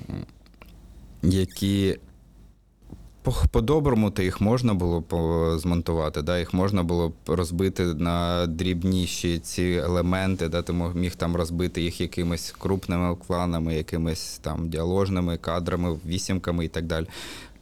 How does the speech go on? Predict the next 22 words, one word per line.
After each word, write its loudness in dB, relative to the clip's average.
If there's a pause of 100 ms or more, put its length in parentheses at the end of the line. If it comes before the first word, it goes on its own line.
(400)
Як 0
ти -4
думаєш, 4
для 0
чого 2
Тарантіно 0
саме 0
їх -4
використовує? -4
Це -2
просто, 0 (500)
е, 0 (100)
спроба 0
показати: -2
«Дивіться, 0
як -2
я 2
вмію 2
тримати 0
вас 2
п'ятнадцять -2
хвилин 2